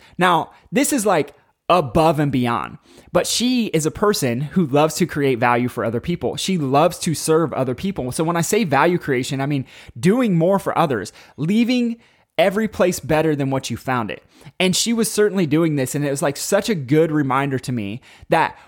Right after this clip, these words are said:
one of the things that sets apart super successful people, and I'm, when I talk about success, I'm not just talking about money. Like, you get to define your version of success, whatever it is, right? But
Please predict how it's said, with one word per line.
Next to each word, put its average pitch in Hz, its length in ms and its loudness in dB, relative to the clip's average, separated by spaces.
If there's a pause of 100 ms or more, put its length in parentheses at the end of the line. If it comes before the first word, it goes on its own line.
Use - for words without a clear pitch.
one 180 320 2
of 247 100 -2
the 220 80 2
things 147 500 -2
that 139 220 -2
sets 180 260 0
apart 165 380 0
super 208 420 0
successful 160 540 -2
people, - 480 -4 (140)
and 143 100 -2
I'm, 165 140 -2
when 175 200 0
I 185 60 2
talk 214 220 2
about 185 180 2
success, 143 340 -2
I'm 139 140 0
not 170 160 0
just 165 160 -2
talking 143 300 0
about 120 200 0
money. 113 280 0
Like, 113 200 -2
you 196 140 0
get 202 140 2
to 180 80 -6
define 147 420 0
your 139 140 2
version 127 320 0
of 120 80 -6
success, 120 420 -4
whatever 117 340 0
it 117 60 -2
is, 98 260 -2
right? 120 240 -2 (480)
But - 460 0